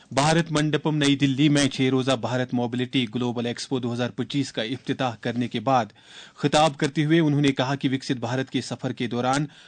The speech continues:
آمد رفت کے شعبے میں اصلاحاتی تبدیلی دیکھنے کو ملے گی۔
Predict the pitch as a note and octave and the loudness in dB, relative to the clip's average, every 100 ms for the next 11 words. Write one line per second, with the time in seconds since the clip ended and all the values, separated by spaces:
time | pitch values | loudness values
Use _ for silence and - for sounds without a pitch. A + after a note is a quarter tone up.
0 | - B2+ C3+ B2+ C3 - C3+ C3+ B2 C3+ | -4 2 2 2 -2 -2 -4 -4 -2 0
1 | C3 C3 B2 A#2 B2+ A2+ B2 A#2+ A#2 B2 | 0 0 -2 -4 -4 -4 -4 -4 -4 -4
2 | G#2+ C3 C3+ B2+ A#2 - A2+ G#2 A#2+ C3 | -4 -2 0 -2 -4 -6 -8 -4 -2 0
3 | C#3+ D3 C3 | 0 2 0